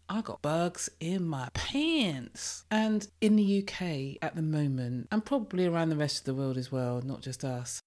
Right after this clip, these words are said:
there is this whole switching and swapping of traffic light systems. By that I mean some countries are deemed in the red zone, some have been in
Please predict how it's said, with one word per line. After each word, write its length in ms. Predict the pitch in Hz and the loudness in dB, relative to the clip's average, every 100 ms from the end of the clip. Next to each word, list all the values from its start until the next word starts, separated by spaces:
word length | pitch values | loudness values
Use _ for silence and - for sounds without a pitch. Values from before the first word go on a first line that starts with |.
| - | -2
there 220 | 165 156 | 0 0
is 140 | 156 | -2
this 160 | 160 151 | -4 -6
whole 640 | - - 185 175 170 170 | -6 -2 0 0 0 -4
switching 880 | - - - 220 208 - 196 190 190 - | -6 -6 -2 -2 -2 0 2 2 0 -2
and 160 | 170 | -4
swapping 680 | - - 180 165 - 160 160 | -2 -2 -2 -4 -2 -2 -2
of 180 | 156 147 | -6 -8
traffic 400 | - 180 - - | -6 -6 -6 -8
light 200 | 135 123 | -8 -6
systems. 720 | - 127 - 139 127 127 - | -6 -4 -4 -4 -2 -2 2
By 200 | 220 254 | 4 4
that 260 | 226 160 165 | 4 2 0
I 120 | 156 | 0
mean 360 | 156 151 151 | 0 0 0
some 300 | 147 - 196 | 0 2 2
countries 680 | 196 190 180 - 160 160 156 - | 2 0 -2 -2 0 0 -2 -6
are 180 | 147 139 | -6 -6
deemed 580 | 151 147 143 139 139 - | -2 0 0 0 -4 -4
in 160 | 143 | -4
the 120 | 135 131 | -2 -2
red 360 | 143 185 202 | 0 0 0
zone, 680 | 202 196 190 190 185 185 185 | 2 4 4 4 4 2 0
some 300 | - - 170 | -2 -2 0
have 140 | 156 156 | 0 -2
been 120 | 143 | -2
in 140 | 143 | -2